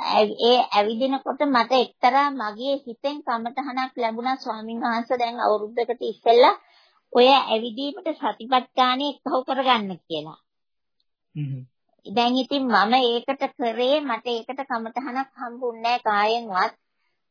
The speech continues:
Speaker 1: අ, නමුත් මං ඒක එක්තරා විදියකට බා-, හදාගෙන ප්‍රැක්ටිස් කරා. ඒක තමයි මම ඔබ වහන්සේට සුද්ධ කරන්න කියන්නේ, අ, කියලා ඉල්ලන්නේ ඔබ වහන්සේගෙන්. දැන් මම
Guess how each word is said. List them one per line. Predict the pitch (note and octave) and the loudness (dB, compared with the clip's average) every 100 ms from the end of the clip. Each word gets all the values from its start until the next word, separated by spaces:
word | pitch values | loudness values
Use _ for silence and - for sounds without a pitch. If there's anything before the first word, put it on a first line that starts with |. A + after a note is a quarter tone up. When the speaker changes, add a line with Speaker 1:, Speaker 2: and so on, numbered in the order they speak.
| _ | _
Speaker 1:
අ, | A3 G#3 G#3 G#3 | 2 4 4 0
නමුත් | G#3 A3 A3+ C#4+ - | -2 -6 -4 -4 0
මං | A#3+ A#3 A3 | 0 0 2
ඒක | A3+ A#3+ B3 C#4 | 2 2 0 0
එක්තරා | C4 - - A#3+ B3 B3 | 0 -2 0 2 4 0
විදියකට | A#3 G#3 B3 D#4+ C4 | -4 -6 -8 -6 -10
බා-, | A#3 G#3 G#3 G#3+ | -2 0 2 -2
හදාගෙන | F#3 F#3+ F#3+ A3+ B3 E4 A#3+ | -4 -6 0 2 2 -2 -8
ප්‍රැක්ටිස් | G#3+ G3 - A#3+ - | -6 -6 -6 -12 -8
කරා. | A#3 A3+ B3+ | -2 2 2
ඒක | A3 A3 B3 | 2 -4 -4
තමයි | A#3 A3+ B3 | -4 0 0
මම | B3 A3 G#3+ | 0 -6 -6
ඔබ | G#3 | -4
වහන්සේට | G#3+ B3 A#3 A#3+ A#3 B3 | -4 -4 -4 -8 -6 -8
සුද්ධ | - G3+ A#3+ | -6 -2 -2
කරන්න | B3+ A#3+ A3 G3 | 2 2 2 -2
කියන්නේ, | F#3+ F#3+ F#3 F3+ F3+ G3+ C#4 | -6 -2 -2 -2 -6 -2 -2
අ, | G#3+ G3 - | 0 -2 -4
කියලා | _ G#3+ G#3 G3 | _ -2 0 0
ඉල්ලන්නේ | G3 A3+ A#3+ A3 G#3 | 0 2 2 0 -6
ඔබ | F#3+ | -2
වහන්සේගෙන්. | F#3+ F#3 - - - - _ _ _ _ A3 | -4 -4 -12 -16 -16 -20 _ _ _ _ -2
දැන් | A3+ | 0
මම | B3 | 0